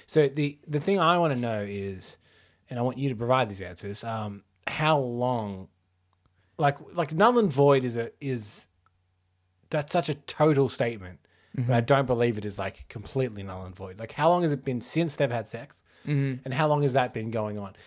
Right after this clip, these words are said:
Speaker 1: Is it, like, f-, you know, four years of zero sex whatsoever? Or is
Speaker 2: Yeah.
Speaker 1: it, like, two to three months they've only had sex once or twice? 'Cause th-, there's, like, a difference between those two.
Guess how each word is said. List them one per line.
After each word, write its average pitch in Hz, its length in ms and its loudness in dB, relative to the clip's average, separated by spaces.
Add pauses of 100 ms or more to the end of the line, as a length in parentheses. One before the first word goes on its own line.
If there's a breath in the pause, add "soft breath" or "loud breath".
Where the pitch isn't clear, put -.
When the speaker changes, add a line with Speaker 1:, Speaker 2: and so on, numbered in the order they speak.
(140 soft breath)
Speaker 1:
Is 143 100 -2
it, 147 140 -2
like, 127 360 0 (400)
f-, - 280 -20 (100)
you 113 140 -8
know, 104 40 -12
four 156 460 4
years 127 460 0
of 117 200 -14 (140)
zero 131 540 4
sex 120 280 -2
whatsoever? 113 600 -4 (340)
Or 135 180 0
is 123 80 0
Speaker 2:
Yeah. 127 120 6
Speaker 1:
it, 117 40 0
like, 110 260 -8 (420)
two 151 160 2
to 147 80 2
three 143 220 4
months 117 300 -2
they've 113 120 -4
only 113 160 -4
had 104 140 -6
sex 107 180 -8
once 101 180 -6
or 98 40 -12
twice? - 420 -20 (320)
'Cause 139 160 0
th-, 147 220 -4
there's, 156 240 6
like, 139 140 2
a 131 40 -2
difference 151 480 0
between 117 400 -6
those 107 340 -2
two. 95 500 -10